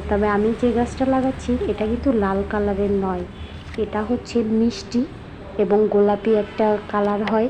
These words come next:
আমি সঠিক নামটা জানি না। খুবই সুন্দর একটা ফুল এবং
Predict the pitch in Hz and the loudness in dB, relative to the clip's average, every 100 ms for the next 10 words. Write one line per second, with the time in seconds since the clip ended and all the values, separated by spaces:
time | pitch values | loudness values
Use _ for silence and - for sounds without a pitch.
0 | - 208 208 208 - 208 226 226 - 208 | 0 0 0 -2 -4 -4 -2 -4 -4 -2
1 | 190 185 202 196 190 202 247 - - - | -2 -2 -2 0 2 2 2 -2 -8 -14
2 | - - 277 277 254 254 226 226 233 208 | -12 0 4 4 6 6 8 8 6 4
3 | - 220 - 226 285 - - - - 214 | 2 2 4 4 4 2 -12 -6 4 6